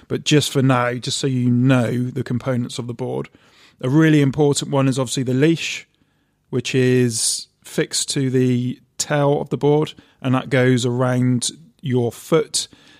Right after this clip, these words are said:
and it's whatever foot is towards the back of the board. You see some people wearing them,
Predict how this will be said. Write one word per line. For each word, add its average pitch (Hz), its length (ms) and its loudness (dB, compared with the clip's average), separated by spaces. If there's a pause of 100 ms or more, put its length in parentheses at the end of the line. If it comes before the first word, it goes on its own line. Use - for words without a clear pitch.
(160)
and 120 160 0
it's 127 160 -2
whatever 139 380 2
foot - 400 -2
is 123 160 -2
towards 127 340 -4
the 123 80 -2
back - 560 -6
of 113 120 -6
the 127 60 -4
board. 120 380 -4 (160)
You 135 140 2
see 151 180 2
some 131 220 2
people 123 240 -2
wearing 120 260 0
them, 117 280 -4